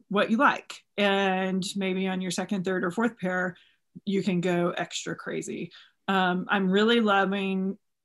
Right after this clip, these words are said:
navy right now too, but I love navy kind of in everything in my life right now. And I think it's maybe just because it's trendy, but it also seems super classy. So, um, I think it's a new neutral.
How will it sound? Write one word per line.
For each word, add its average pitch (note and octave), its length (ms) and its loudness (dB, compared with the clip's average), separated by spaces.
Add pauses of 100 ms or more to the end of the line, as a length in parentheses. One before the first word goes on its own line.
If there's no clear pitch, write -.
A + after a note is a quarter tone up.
(120)
navy F#3 600 0
right F3+ 280 -2
now E3+ 260 -4
too, G3 260 -4
but E3+ 160 -2
I F3+ 100 0
love G3 420 2
navy F3+ 380 -2
kind F3+ 260 -2
of E3+ 100 -2
in F3+ 120 -4
everything E3+ 760 -6
in F3+ 120 -2
my E3 140 -4
life D#3+ 260 -4
right E3 160 -6
now. E3 400 -8
And F3 440 -6 (300)
I F#3 120 -2
think F#3 240 -2
it's - 340 -4
maybe F3+ 320 0
just F3 200 -6
because F3 260 -4
it's - 200 -6
trendy, B3+ 420 4
but G#3+ 120 2
it A#3+ 60 0
also F#3+ 300 -2
seems F3+ 340 -4
super F3 580 -4 (300)
classy. - 680 -8
So, - 580 -8 (420)
um, E3+ 280 -2
I F#3 80 -4
think A3 160 -2
it's B3+ 140 -2
a B3+ 40 4
new G#3+ 200 6
neutral. F#3+ 540 -2